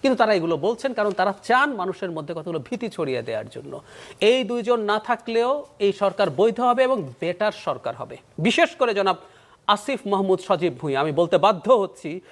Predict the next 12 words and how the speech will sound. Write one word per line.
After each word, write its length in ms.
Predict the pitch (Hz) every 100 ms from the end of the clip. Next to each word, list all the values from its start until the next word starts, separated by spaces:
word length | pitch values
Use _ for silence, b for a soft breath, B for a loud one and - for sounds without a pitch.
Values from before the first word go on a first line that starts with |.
| B
উনি 100 | 196 180
গতকালও 680 | 208 269 320 294 254 185 269 - _ _
একটা 220 | 185 -
স্ট্যাটাস 520 | 196 - 233 233 208
দিয়েছেন 580 | 147 160 151 - 139 214 - b b b b b b
একটু 300 | 185 - 226 214
ইঙ্গিতপূর্ণভাবে, 880 | 220 226 233 - 202 190 175 180
সেনাবাহিনী, 800 | 160 180 170 165 160 175 190 285 311
আওয়ামী 300 | 151 156 156
লীগ 180 | 160 160
এবং 220 | 151 147
ইন্ডিয়াকে 380 | 139 139 139 127